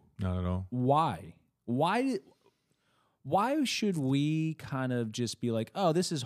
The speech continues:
Speaker 2: harmless," when we don't,
Speaker 1: Because
Speaker 2: we don't even know what our own consciousness is?
Speaker 1: Because people are stupid, and I don't think there's any way to stop it.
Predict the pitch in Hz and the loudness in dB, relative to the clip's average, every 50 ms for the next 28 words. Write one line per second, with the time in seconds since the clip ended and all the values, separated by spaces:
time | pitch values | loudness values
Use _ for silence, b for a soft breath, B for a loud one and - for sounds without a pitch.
0 | - - - - 185 214 214 175 135 104 95 92 90 85 - - - - _ - | -8 -10 -6 -4 -2 -2 0 0 0 0 -2 -2 -4 -4 -6 -8 -10 -12 _ -10
1 | 131 135 160 165 165 165 165 165 165 156 156 160 - - _ - - 104 254 302 | -6 -2 0 0 2 2 2 0 0 -2 -4 -6 -10 -14 _ -2 2 6 8 8
2 | 370 349 330 - - 208 269 349 359 339 311 277 233 233 220 220 208 196 202 196 | 8 8 8 6 4 4 6 6 6 6 4 4 4 4 6 6 6 8 8 6
3 | 196 190 - - 165 175 185 196 190 - - - 127 - - - 90 - - 98 | 6 4 2 2 2 4 4 4 2 0 0 0 0 0 0 -2 -4 -4 -4 -4
4 | 92 82 - - 73 65 - - - - - 127 131 - - 147 135 123 - - | -4 -4 -4 -8 -8 -10 -10 -10 -10 -10 -8 -10 -6 -2 0 0 0 0 -2 -4
5 | 131 127 120 - 139 147 165 165 - - - 98 82 - 104 107 139 160 _ _ | -6 -6 -4 -4 -4 -4 -4 -6 -6 -6 -6 -6 -6 -6 -8 -12 -12 -14 _ _
6 | _ _ _ _ _ _ - - - _ _ _ _ _ _ _ - 120 110 107 | _ _ _ _ _ _ -20 -20 -20 _ _ _ _ _ _ _ -2 0 0 2
7 | 107 104 104 101 101 101 98 - - - - - - - _ _ _ _ _ _ | 2 2 2 0 0 -2 -2 -6 -12 -18 -20 -20 -20 -20 _ _ _ _ _ _
8 | _ _ _ _ _ - 117 120 123 127 127 113 123 123 117 120 110 104 107 110 | _ _ _ _ _ -4 -2 0 0 0 0 0 -2 0 0 0 0 2 2 2
9 | 113 113 117 123 139 131 - 104 87 78 - 101 120 | 2 2 2 2 0 -2 -2 -2 -2 -2 -2 -6 -8